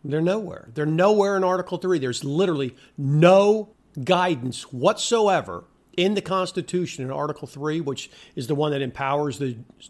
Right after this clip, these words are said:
Supreme Court, which is the judiciary, to let them know what they should be doing.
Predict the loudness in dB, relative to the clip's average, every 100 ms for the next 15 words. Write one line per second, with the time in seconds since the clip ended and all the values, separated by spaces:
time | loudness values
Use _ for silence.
0 | _ -14 -14 -6 -4 -4 -4 -4 -4 -6
1 | -8 -10 -8 -10 -8 -10 -6 -4 -4 -4
2 | -4 -6 -10 _ _ _ _ _ _ _
3 | _ _ _ _ _ -20 -6 -2 -2 -2
4 | -2 -2 -2 -4 -6 -8 -10 -12 -12 -12
5 | -14